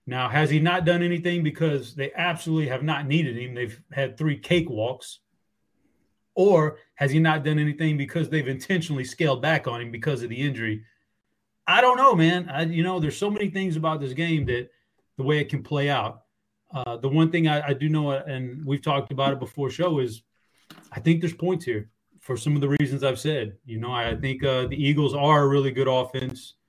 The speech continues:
They do, do come out and jump on you early. I don't think the Chiefs, uh,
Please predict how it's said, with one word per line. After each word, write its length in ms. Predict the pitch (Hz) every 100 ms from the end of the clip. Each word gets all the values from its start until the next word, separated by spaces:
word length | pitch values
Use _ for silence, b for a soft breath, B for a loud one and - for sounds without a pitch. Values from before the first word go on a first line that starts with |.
| _ _ _
They 80 | 123
do, 200 | 117 151
do 380 | 143 - 135 160
come 180 | 160 147
out 120 | 139
and 120 | 135
jump 220 | 139 139
on 140 | 135 131
you 100 | 127
early. 260 | 127 127
I 80 | 120
don't 260 | 120 147 143
think 180 | 143 135
the 100 | 120
Chiefs, 500 | - 135 131 - - _ _ _ _ _ -
uh, 380 | 127 120 113 113